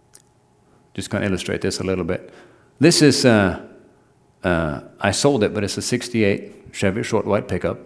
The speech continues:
that I had in Norway. This is, like, house I grew up in is just behind there. Anyhow, and, uh, this truck I did a lot of work to. I ripped out the engine.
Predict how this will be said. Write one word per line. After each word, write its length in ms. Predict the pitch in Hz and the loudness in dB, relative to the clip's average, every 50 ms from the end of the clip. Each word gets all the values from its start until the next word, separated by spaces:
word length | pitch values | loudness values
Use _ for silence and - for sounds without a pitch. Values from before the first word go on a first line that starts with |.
| - - _ _ - - - - - - _ _ | -20 -20 _ _ -20 -20 -20 -20 -20 -20 _ _
that 100 | - 98 | -2 0
I 60 | 95 | 2
had 200 | 95 107 113 113 | 4 4 4 4
in 140 | 117 117 117 | 6 6 6
Norway. 460 | 117 110 104 101 98 90 90 95 110 | 6 6 6 6 6 4 4 4 4
This 200 | 104 110 101 - | 2 2 0 0
is, 140 | - 98 - - | -4 -6 -2 -2
like, 240 | 92 90 82 - - - - - - _ _ _ _ _ _ _ _ - - - - - - _ | -2 -2 -2 -4 -10 -18 -20 -20 -20 _ _ _ _ _ _ _ _ -20 -20 -20 -20 -20 -16 _
house 220 | - 117 110 - | 2 2 2 4
I 60 | 104 101 | 2 2
grew 160 | 95 104 107 | 4 4 4
up 140 | 98 - 101 | 4 2 0
in 80 | 95 | -2
is 120 | 92 92 - | -2 -4 -2
just 280 | - 110 95 - - - - - - - - _ _ _ _ _ - - _ - - _ - | 0 0 0 -2 -4 -12 -18 -20 -20 -20 -20 _ _ _ _ _ -20 -20 _ -20 -20 _ -2
behind 400 | 113 101 - 107 104 95 90 87 | -2 0 2 2 0 0 0 -2
there. 180 | 85 90 - - - - _ _ _ _ _ _ - - - - - - - _ - | -2 -4 -6 -12 -16 -20 _ _ _ _ _ _ -20 -20 -20 -20 -20 -20 -20 _ 0
Anyhow, 560 | - 139 139 131 110 110 95 92 98 107 - - - - - - - - - _ _ _ | 2 4 4 6 4 4 2 2 0 -2 -6 -12 -20 -20 -20 -20 -20 -20 -20 _ _ _
and, 480 | - 123 120 120 117 107 113 - - - | 2 4 4 4 4 2 0 -2 0 2
uh, 340 | 123 117 113 110 107 98 - - - - - - _ _ _ _ - - - - - - _ _ - | 4 4 4 4 4 2 -2 -6 -14 -20 -20 -20 _ _ _ _ -20 -20 -20 -20 -20 -20 _ _ 4
this 200 | 175 214 202 - | 4 4 4 4
truck 300 | - - 151 151 151 156 | 4 4 4 4 4 4
I 40 | 147 | 4
did 140 | 143 147 | 6 6
a 60 | 135 131 | 6 6
lot 160 | 135 139 131 | 6 6 6
of 60 | 123 | 4
work 240 | 127 165 185 175 - | 2 2 0 -2 -6
to. 200 | - - - - - - - - _ _ _ _ _ _ _ _ _ _ _ _ - | -8 -8 -8 -10 -12 -16 -20 -20 _ _ _ _ _ _ _ _ _ _ _ _ -6
I 240 | 95 90 92 95 95 | -2 0 0 2 0
ripped 340 | 92 92 107 113 110 - - | 2 2 2 2 2 2 2
out 180 | 110 107 107 | 2 2 0
the 100 | - 98 | -2 0
engine. 500 | 107 123 131 117 131 135 135 135 - - | 2 4 4 4 2 0 -2 -4 -8 -12